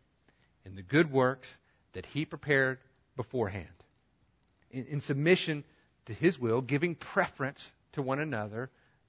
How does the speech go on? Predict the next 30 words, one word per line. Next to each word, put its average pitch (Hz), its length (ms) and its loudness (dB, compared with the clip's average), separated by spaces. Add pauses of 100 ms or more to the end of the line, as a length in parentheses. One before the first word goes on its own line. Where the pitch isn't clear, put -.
(380)
in 135 180 -4
love. 92 200 -2 (1500)
This 131 360 -4
is 135 200 -4 (120)
His 113 260 -4
good 107 240 -4
pleasure. - 400 -14 (1300)
And 180 140 -2
I 208 140 10
believe 190 340 8
it 175 80 8
is 170 180 8
His 160 240 4
good 160 240 4
pleasure, 175 480 6 (260)
not 214 240 8
just 240 180 -2
because 208 360 8
it 170 240 4
brings 202 320 4
Him 180 180 0
glory, 143 380 4
because 175 380 2
it 160 160 2
does, 127 500 10 (760)
but 135 160 6
I 185 140 12
believe 175 340 10
as 143 120 -2
well 151 420 12